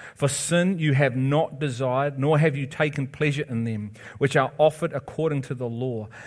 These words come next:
Then he said, "Behold, I have come to do your will."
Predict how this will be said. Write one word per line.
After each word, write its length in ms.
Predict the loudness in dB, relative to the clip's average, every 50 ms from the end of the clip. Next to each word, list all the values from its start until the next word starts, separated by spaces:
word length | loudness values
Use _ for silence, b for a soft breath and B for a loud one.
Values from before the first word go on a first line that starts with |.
| B B
Then 180 | 2 4 6 6
he 160 | 6 4 2
said, 320 | 2 0 -2 -2 -2 0 0
"Behold, 560 | 0 0 0 2 2 4 4 4 4 2 2 2
I 120 | 4 4
have 220 | 4 4 2 0 -6
come 480 | -10 -6 -4 -2 -2 0 0 -2 -2
to 140 | -2 -4 -4
do 160 | -2 -2 0
your 360 | -2 0 0 0 0 0 0 0
will." 380 | -2 0 0 0 0 -2 B